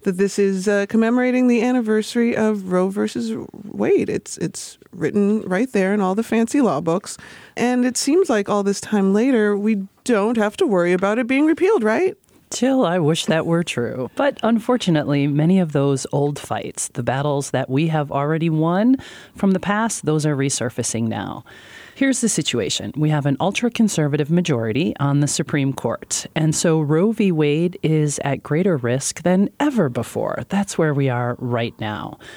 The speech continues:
Speaker 2: There are more than a dozen lawsuits that are threatening Roe that are working their way through the lower courts. So within the next year, Roe v. Wade could be severely undermined or, worst case scenario,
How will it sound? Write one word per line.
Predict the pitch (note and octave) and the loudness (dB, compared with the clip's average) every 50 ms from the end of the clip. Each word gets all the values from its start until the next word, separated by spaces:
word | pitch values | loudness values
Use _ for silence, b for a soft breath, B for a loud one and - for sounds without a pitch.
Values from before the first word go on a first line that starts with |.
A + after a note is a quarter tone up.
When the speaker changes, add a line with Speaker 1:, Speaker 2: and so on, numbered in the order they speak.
| B B B B B B | B B B B B B
Speaker 2:
There | - E3+ D3+ | 0 0 2
are | D3+ | 2
more | D3+ D3+ D#3 D#3+ D#3+ | 2 2 2 2 2
than | D#3 D3 | 2 2
a | C#3+ C#3 | 0 0
dozen | C3 - C3 C3 D3 D#3 - A3 G#3+ F3+ | -2 -2 -2 0 0 2 2 2 4 4
lawsuits | C3+ B2+ C3 - - - - G#3 C4 C#4+ - - - | 2 2 0 -2 -2 -2 -2 0 -2 -2 -4 -4 -4
that | D3+ C#3 | -2 0
are | C#3+ C#3+ | 0 0
threatening | B2+ - - D3 - D3+ D#3+ E3 E3+ D#3+ | -2 -2 -2 -2 0 0 2 2 2 2
Roe | C#3+ C#3 B2+ A#2+ B2 D3 F#3 A#3+ - | 2 2 2 0 0 0 0 -2 -2
that | G#3 G3 | 0 0
are | G3 | 0
working | F3+ E3+ F#3 F3+ - - F#3+ F#3+ | 2 2 0 0 0 2 2 4
their | F3 F3 E3+ | 4 4 4
way | D#3 D3 C3+ C#3 C3+ C3+ | 2 2 2 2 0 0
through | C3+ - - E3+ E3 D#3 | -2 -4 -2 0 0 2
the | C#3 D3 | 2 2
lower | C#3 B2+ B2+ B2 A#2 B2 A#2 | 2 2 0 0 -2 -2 -4
courts. | - - - A#2 G2 - - - - - - - B B B B B B B | -4 -6 -6 -6 -6 -6 -8 -6 -6 -4 -6 -8 B B B B B B B
So | - - - E3 D3+ D3 | -6 -2 0 2 2 2
within | D3 C#3+ - E3 D#3 | 2 0 0 0 2
the | D3+ C#3 | 2 2
next | C#3+ C#3+ C#3 B2 - - - - | 2 2 0 -2 -4 -6 -4 -2
year, | A#3 A#3+ A3+ F#3 E3+ E3+ E3 D#3 - - | 0 0 2 2 2 0 -2 -2 -4 -2
Roe | E3 D#3 E3 F3 F3 | 0 2 2 2 2
v. | D3+ E3 D#3+ | 2 2 2
Wade | D3 C#3+ D3+ C#3+ C#3 C#3 C3+ C3 C3 | 2 2 2 2 2 2 0 -2 -2
could | - - D#3+ C#3+ B2+ | -2 -2 -2 0 0
be | C#3+ C#3 C3 B2+ A#2+ | 2 2 2 2 2
severely | - - - C#3+ C#3 D3 D3+ D3 C3 B2+ - | 0 0 -2 0 0 0 0 0 0 0 0
undermined | B2 C#3 D#3+ F3 F#3+ G3+ G#3+ G#3+ G#3+ A3 A#3 A#3 - - | 0 0 2 2 2 2 4 4 4 4 2 2 2 0
or, | D3 C#3 C#3 C3 B2+ B2+ B2+ B2 - _ _ - | 0 0 0 0 0 -2 -2 -4 -6 _ _ -8
worst | C3+ C3+ B2+ C3 - - | -4 -4 -4 -4 -4 -6
case | - - D#3 C#3+ - | -4 -2 -2 -2 -2
scenario, | - C#3+ C3 B2+ B2+ B2+ A#2+ A#2+ B2 C3 A#2+ | -2 0 0 2 2 2 0 0 0 0 -2